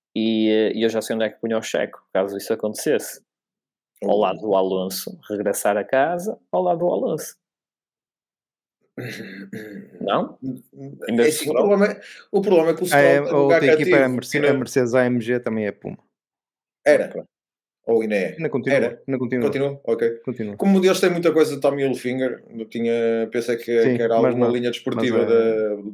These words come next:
Speaker 2: mais esportivo exclusivo da, da Mercedes.
Speaker 3: Não, continua.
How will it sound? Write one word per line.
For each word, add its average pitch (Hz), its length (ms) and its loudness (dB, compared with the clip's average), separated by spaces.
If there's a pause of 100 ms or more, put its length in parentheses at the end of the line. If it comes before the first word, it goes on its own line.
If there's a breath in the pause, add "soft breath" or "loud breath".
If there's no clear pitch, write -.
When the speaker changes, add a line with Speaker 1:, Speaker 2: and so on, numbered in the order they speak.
(140)
Speaker 2:
mais 117 200 0
esportivo 113 400 -6
exclusivo 104 640 -4
da, 104 120 0
da 104 80 -2
Mercedes. 101 440 -6 (560 loud breath)
Speaker 3:
Não, 110 200 -6
continua. 107 540 -10